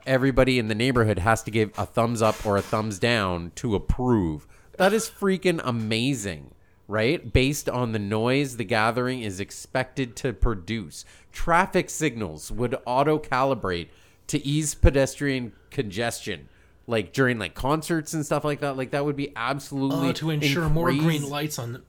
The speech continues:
Speaker 2: to ensure more green lights on the main streets.
Speaker 1: Yeah, exactly,
Speaker 2: Or something.
Speaker 1: right? Like, and on top of that, like, all of these things are constantly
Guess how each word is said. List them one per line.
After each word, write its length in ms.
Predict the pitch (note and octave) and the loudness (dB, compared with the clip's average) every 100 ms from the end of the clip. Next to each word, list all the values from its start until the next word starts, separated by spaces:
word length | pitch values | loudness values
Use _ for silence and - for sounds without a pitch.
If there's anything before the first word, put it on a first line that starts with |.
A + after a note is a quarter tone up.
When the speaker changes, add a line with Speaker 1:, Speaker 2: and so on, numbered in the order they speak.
| - | -14
Speaker 2:
to 100 | D3 | -10
ensure 280 | C#3+ - D3+ | -10 -8 -8
more 200 | C3+ D#3+ | -6 -4
green 260 | C#3 C#3 C#3 | -4 -4 -4
lights 340 | C3 D3 D3 | -6 -8 -8
on 100 | A#2+ | -8
the 60 | A#2 | -6
main 220 | C3+ D3 | -4 -4
streets. 580 | - A2+ G2 - - - _ - _ _ | -6 -8 -8 -8 -8 -12 _ -20 _ _
Speaker 1:
Yeah, 280 | D#3 G#3 G#3 | 0 4 4
exactly, 640 | B2 C3 A#2 D3+ G3+ C#3+ A#2 | 2 -2 2 2 2 0 -4
Speaker 2:
Or 0 | |
something. 40 | F#2 | -2
Speaker 1:
right? 240 | G#2+ D3+ | -2 0
Like, 200 | C#3 B2 | -2 -2
and 300 | C3+ D3 D3+ - _ | -2 -2 -2 -10 _
on 320 | C#3 C3+ C3 | -6 -2 -2
top 300 | B2 F#3 G#3 | -2 0 0
of 60 | C3+ | 0
that, 260 | G2 F#2+ | -2 -2
like, 140 | G2+ F#2+ | -6 -4
all 220 | C3 D#3+ | 0 2
of 100 | F3+ | 2
these 200 | C#3 A#2+ | 0 -6
things 240 | - C3 G2+ | -6 -8 -8
are 60 | |
constantly 880 | F2+ - D3 D3+ D#3+ - C3+ G#2+ F#2+ | -12 -10 -6 -4 -4 -4 -8 -6 -8